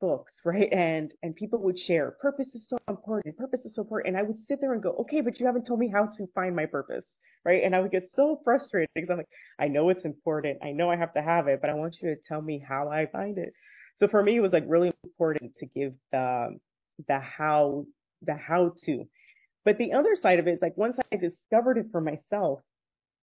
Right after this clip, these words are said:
what I found challenging was, how do I keep it going? And how do I not get lost in the noise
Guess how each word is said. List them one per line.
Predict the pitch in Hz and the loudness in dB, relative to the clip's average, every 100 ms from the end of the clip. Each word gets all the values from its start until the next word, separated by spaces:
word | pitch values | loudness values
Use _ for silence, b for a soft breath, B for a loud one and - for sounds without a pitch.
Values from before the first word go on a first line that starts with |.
| _ _ _ - | _ _ _ -4
what | 165 147 | 0 2
I | 208 220 | 0 0
found | 185 165 | -2 -2
challenging | - 147 147 143 - 147 143 143 | -6 -6 -4 -6 -6 -6 -6 -8
was, | 147 135 - - - | -6 -6 -6 -12 -2
how | 208 | 2
do | 277 | 4
I | 202 | 2
keep | - 208 214 | 0 -6 -2
it | 156 - | -4 2
going? | 151 143 139 127 143 - _ _ _ _ _ _ - | 2 2 0 -6 -10 -16 _ _ _ _ _ _ 2
And | 180 170 165 | 4 4 2
how | - 196 | 4 6
do | 226 | 6
I | 214 | 4
not | 190 185 185 | 4 0 0
get | 185 - | -2 0
lost | 160 156 151 - 170 | 0 0 0 -4 -6
in | 165 | -4
the | 147 | -2
noise | 147 147 135 120 | 0 0 0 -4